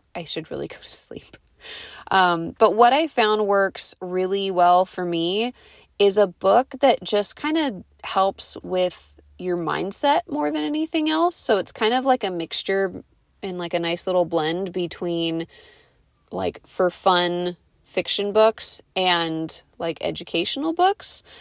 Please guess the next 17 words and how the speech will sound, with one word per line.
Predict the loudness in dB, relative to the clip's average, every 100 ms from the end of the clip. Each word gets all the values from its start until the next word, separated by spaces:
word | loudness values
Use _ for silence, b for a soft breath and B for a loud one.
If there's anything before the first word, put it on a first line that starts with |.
| B B B
So, | 2 6 6 6 4
I | 4
mean, | 4
there's | 4 2 2
two | 0 0 0 2 0 -2
that, | 2 4 6 2
there's | 0 0 2
one | 4 4
I'm | 4
reading | 2 2
right | 0 0
now. | 0 2
It's | 0 0
called | 4 6 6 2 -2
The |
Happiness | 0 0 0 -2 0 0
Trap. | 0 0 0